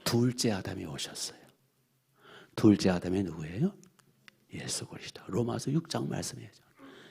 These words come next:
예수 그리스도. 그래서 첫째 아담 때문에 우리는 불행한 이 두-, 죄 속에 잉태된 원죄로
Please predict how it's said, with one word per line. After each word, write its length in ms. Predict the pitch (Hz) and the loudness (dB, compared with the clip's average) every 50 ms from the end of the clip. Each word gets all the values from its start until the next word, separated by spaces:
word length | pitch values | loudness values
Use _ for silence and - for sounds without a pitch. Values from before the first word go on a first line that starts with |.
| - - | -20 -14
예수 280 | - - - - - - | -12 -8 -8 -8 -8 -8
그리스도. 280 | - - - - - - | -10 -12 -14 -14 -12 -6
그래서 400 | 120 123 151 - 135 131 131 - - - - - - - | -2 -2 0 0 0 0 -2 -2 -8 -16 -16 -18 -14 -6
첫째 360 | - - - 185 - - 147 | -4 0 0 0 2 4 2
아담 300 | 131 117 - 117 110 107 | 2 4 2 2 0 0
때문에 300 | - - 110 104 107 110 | 0 2 2 2 4 4
우리는 340 | 104 98 98 101 95 98 95 | 4 6 8 6 6 6 4
불행한 500 | - - - 95 92 90 90 87 90 - - - - - - - - - _ _ - - _ _ _ _ - - | 2 0 0 0 0 0 -2 -2 -4 -4 -8 -20 -20 -20 -20 -20 -20 -20 _ _ -20 -20 _ _ _ _ -12 -6
이 140 | - - 104 - - - - 107 - - _ _ _ - | -4 -4 -4 -6 -8 -12 -10 -10 -12 -12 _ _ _ -2
두-, 260 | - 123 107 - - | 0 0 0 0 -2
죄 200 | - - 107 92 | 2 4 4 4
속에 280 | 90 - 98 - 101 | 4 2 0 0 0
잉태된 520 | 98 92 85 - - - - - 90 85 - - - _ _ - | -4 -4 -4 -6 -8 -10 -8 -8 -10 -12 -12 -18 -20 _ _ -8
원죄로 640 | - 95 92 95 101 90 87 - 92 87 87 76 | -4 -2 -2 -2 -4 -6 -6 -8 -8 -8 -8 -12